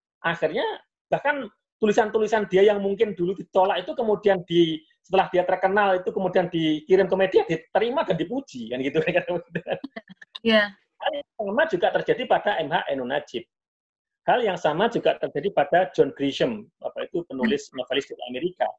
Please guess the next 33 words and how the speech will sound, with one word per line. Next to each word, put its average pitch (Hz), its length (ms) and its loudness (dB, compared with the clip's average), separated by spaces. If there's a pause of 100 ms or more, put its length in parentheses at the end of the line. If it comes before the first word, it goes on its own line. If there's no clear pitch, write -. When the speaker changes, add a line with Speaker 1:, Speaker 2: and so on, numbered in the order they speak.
(400)
Speaker 1:
Itu 170 240 -8
kan 285 160 -2
novel 165 320 2
dia 151 160 2
yang 139 320 -4
pertama 143 400 -4
kali 139 240 2
dia 135 160 0
tulis 147 240 -4
tuh, 202 240 -4
Time 139 240 -4
to - 240 -8
Kill, 214 160 -2
itu - 160 -10
kan - 160 -8
ditolak-tolak 156 560 0
oleh 160 80 -2
penerbit. - 440 -4 (1400)
Kan 147 160 -10
begitu. - 400 -12 (560)
Sampai 139 320 -2
nanti 160 160 2
ada - 80 -4
Speaker 2:
Awal- - 240 4
Speaker 1:
penerbit - 240 -6
kecil 208 240 2 (480)
di 139 80 -4
kotanya 143 480 0
Speaker 2:
Iya. 208 160 4
Speaker 1:
yang 135 40 -8
kemudian 139 440 0
itu - 400 -6
menerbitkan, 147 720 -2